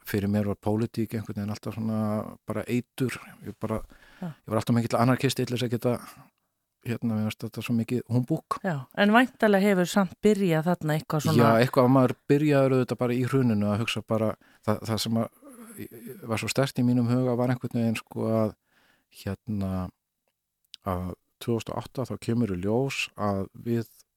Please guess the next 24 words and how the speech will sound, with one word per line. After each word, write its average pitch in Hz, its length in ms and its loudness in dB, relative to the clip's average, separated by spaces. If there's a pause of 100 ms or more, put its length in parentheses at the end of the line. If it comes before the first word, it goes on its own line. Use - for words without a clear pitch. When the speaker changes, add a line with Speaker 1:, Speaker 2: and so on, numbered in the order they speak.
(140)
Speaker 1:
höfðum 113 420 -2
öll 110 240 -6
verið 110 320 -2
að - 100 -10
púkka - 460 -6
upp 131 340 -2
á, 151 40 2 (1200)
eh, 98 640 -4 (320)
misaktíft, 127 920 0
en 110 160 0
að 110 160 -4
vera 123 220 4
að - 80 -20
púkka - 420 -4
upp 131 320 -6
á 139 140 2 (100)
eitthvað, 113 520 -4 (180)
eitthvað 101 500 -6
samfélag, 120 480 -2
eitthvað 110 160 -2
módel 113 440 0
sem 110 120 -2
að 104 80 -2
var, 113 280 0